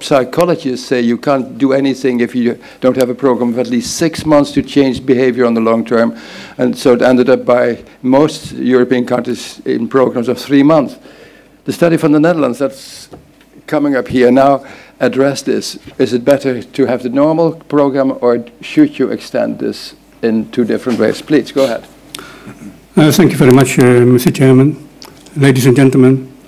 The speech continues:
Speaker 2: it is an honor to present here the results of the Opticare trial, a randomized control trial of two extended educational and behavioral intervention programs.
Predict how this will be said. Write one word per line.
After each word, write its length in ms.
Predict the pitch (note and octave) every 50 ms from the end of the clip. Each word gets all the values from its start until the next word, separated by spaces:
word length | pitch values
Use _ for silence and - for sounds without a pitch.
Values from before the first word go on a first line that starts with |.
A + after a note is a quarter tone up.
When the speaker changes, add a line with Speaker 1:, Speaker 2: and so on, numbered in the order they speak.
| - - - - - - _ - - _ _ _ -
Speaker 2:
it 60 | -
is 80 | C3+
an 100 | C3+ C#3
honor 240 | D3+ D#3 D3+ D#3 D3+ D3+
to 200 | - D#3+ C#3 C3+
present 480 | C#3 - C#3+ B2 A#2 C#3+ D3 C#3 -
here 160 | D#3 C3+ C3
the 100 | B2+ B2+
results 520 | B2 B2+ B2+ A2+ C#3+ C#3+ D3+ D3 - - -
of 220 | E3+ C3+ B2+ B2+ -
the 380 | C#3 A#2+ A#2+ A#2 A#2 C3+ - -
Opticare 380 | F#3 - - - - F#3+ C#3+ -
trial, 420 | - D3 C#3+ C#3 C3+ D3 D#3 D3 - - - - - - _ _ _ _ _ _ _ -
a 60 | C3+ B2
randomized 400 | C#3 D3 D3+ C#3+ C#3+ C#3+ C#3 -
control 440 | - C3 B2 - C#3+ C3+ C3+ C#3+
trial 540 | C3+ - - C#3+ C3 C3 C3+ C3 C#3 C#3+ - - - _ -
of 160 | - - -
two 180 | - G#3+ G3 -
extended 640 | G#3 - - - - E3+ C#3+ C3+ C#3 C#3 C#3 - - - - -
educational 680 | D#3+ D3+ - - F3 F3 F3+ - E3 D3+ D3+ D#3 F#3
and 160 | F3 D3 B2+
behavioral 580 | C3+ A#2 B2+ C#3 C3+ C3 C3 C3 C3 C#3 C3 - - - _ _ _ _ -
intervention 460 | - C#3 - C3+ C3+ D3 C#3+ - D3
programs. 600 | B2 C#3+ B2 A#2+ A2+ A#2 A2 G#2 G2 - - -